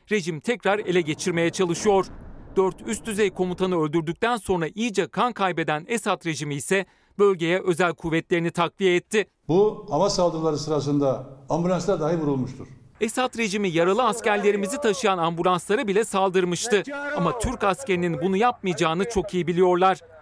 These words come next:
Speaker 1: Bu nedenle sihalardan kaçmak için sivil ambulansları kullanarak ilerliyorlar.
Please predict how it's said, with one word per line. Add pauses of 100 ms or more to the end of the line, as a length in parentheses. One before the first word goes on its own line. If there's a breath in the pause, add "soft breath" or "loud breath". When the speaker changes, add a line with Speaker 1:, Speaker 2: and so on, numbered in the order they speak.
(300)
Speaker 1:
Bu
nedenle (180)
sihalardan
kaçmak
için (160)
sivil
ambulansları
kullanarak
ilerliyorlar.